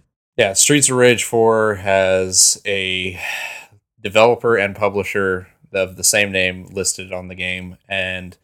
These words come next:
that developer publisher, I think it's like, uh, Death Emu, I think is their name. Uh, they are listed as the publisher on T M N T Shredder's Revenge,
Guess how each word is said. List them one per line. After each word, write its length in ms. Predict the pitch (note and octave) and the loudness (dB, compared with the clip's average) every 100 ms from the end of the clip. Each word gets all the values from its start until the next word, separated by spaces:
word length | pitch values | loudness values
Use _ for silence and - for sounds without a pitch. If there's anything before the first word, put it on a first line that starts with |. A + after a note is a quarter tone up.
| _ _ _ - | _ _ _ -2
that 280 | G2+ G#2+ G2+ | 4 4 2
developer 520 | G2+ G2+ G2+ F#2+ F#2+ | 0 2 2 2 -4
publisher, 460 | - A2 G2+ F2 F2+ | 0 0 0 -4 -6
I 60 | |
think 180 | F#2 G#2 | -6 -6
it's 140 | F#2 - | -6 -6
like, 240 | F2+ - | -6 -8
uh, 380 | F2 F#2 F#2 F2 - _ _ _ _ _ G#2+ | -6 -6 -4 -6 -8 _ _ _ _ _ _
Death 240 | G2+ G2 - | 0 0 0
Emu, 520 | G2+ G#2 G#2+ G#2+ A2 _ _ _ - | -8 -6 -2 -4 -4 _ _ _ -12
I 40 | |
think 180 | A2+ A2+ | -8 -4
is 100 | G#2+ | -2
their 140 | A2 A2 | -2 -2
name. 300 | A2 A2+ A2+ _ _ _ _ _ _ | -2 -4 -8 _ _ _ _ _ _
Uh, 280 | G2+ F#2+ F#2 | 2 4 4
they 280 | F2+ G2+ A2 | 4 6 6
are 160 | G#2 G2+ | 4 0
listed 400 | G2+ - G2+ F2+ | -2 -2 -4 -4
as 260 | F#2 F#2 | -4 -4
the 160 | - F2 | -10 -10
publisher 720 | - C#3+ A#2+ - G2 F2+ F2 _ _ _ - | -2 -2 0 0 0 0 -4 _ _ _ -10
on 260 | F#2+ F2+ | -8 -8
T 180 | F2+ - | -6 -2
M 120 | F#2+ | 0
N 160 | F#2+ F2+ | -2 -6
T 220 | - F#2 | -8 -10
Shredder's 420 | E2+ - F2 F2+ G2 | -8 -6 -8 -10 -20
Revenge, 400 | G2 - _ | -20 -20 _